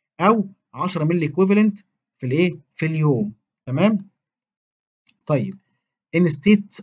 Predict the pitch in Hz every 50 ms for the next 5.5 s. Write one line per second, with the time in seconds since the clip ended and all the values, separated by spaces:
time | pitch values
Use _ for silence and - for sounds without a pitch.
0 | - 190 196 190 196 - - - - - - 175 190 190 190 185 170 165 165 156
1 | 156 156 147 135 120 104 95 95 - _ _ _ _ _ _ _ _ _ _ _
2 | _ _ _ _ _ _ _ - - 156 180 185 180 156 127 - - 185 190 190
3 | - - - 143 156 180 185 165 - 151 143 175 165 147 139 151 170 180 170 156
4 | 156 - 190 220 226 208 190 - - _ _ _ _ _ _ _ - - 151 139
5 | 139 131 - - 185 185 185 190 190 190